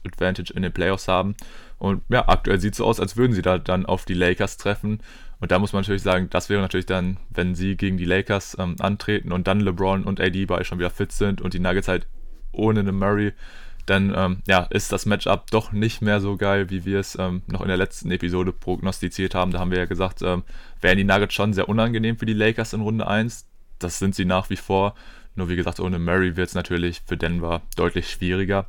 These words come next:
aber nicht unmöglich. Deswegen, ähm, ja, die Stimmung ist auf jeden Fall, denke ich, ein bisschen getrübter in Denver. Aber jetzt deswegen schon irgendwie die Saison abzuschreiben oder so, das finde ich halt total überzogen. Und ich denke, das siehst du genauso, oder?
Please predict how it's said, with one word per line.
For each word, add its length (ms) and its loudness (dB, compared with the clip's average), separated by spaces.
aber 160 8
nicht 140 2
unmöglich. 420 0
Deswegen, 480 -2
ähm, 220 -4
ja, 260 6
die 100 2
Stimmung 360 2
ist 160 0
auf 140 0
jeden 180 2
Fall, 160 0
denke 140 0
ich, 100 -6
ein 220 -4
bisschen 340 0
getrübter 540 2
in 100 2
Denver. 400 0
Aber 160 4
jetzt 280 0
deswegen 320 0
schon 180 -2
irgendwie 240 -2
die 120 -6
Saison 400 0
abzuschreiben 580 -2
oder 160 -2
so, 80 -4
das 140 -6
finde 160 -4
ich 120 -8
halt 340 -6
total 380 4
überzogen. 680 -2
Und 300 -8
ich 100 -14
denke, 300 -6
das 180 -8
siehst 180 -10
du 80 -8
genauso, 440 -6
oder? 260 -6